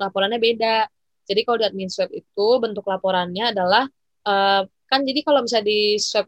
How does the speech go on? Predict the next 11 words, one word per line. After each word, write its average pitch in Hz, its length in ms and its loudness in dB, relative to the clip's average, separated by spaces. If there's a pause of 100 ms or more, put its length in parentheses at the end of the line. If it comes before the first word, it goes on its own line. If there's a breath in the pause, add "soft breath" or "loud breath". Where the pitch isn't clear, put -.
itu, 247 320 -2
kalau 220 240 0
alur 202 240 0
kerja 180 400 -2
aku, 180 400 -4
di 208 160 -4
tower 180 240 -2
aku - 240 -20 (160)
tuh, 196 160 -2
tower 185 80 -6
pasien, 190 480 -6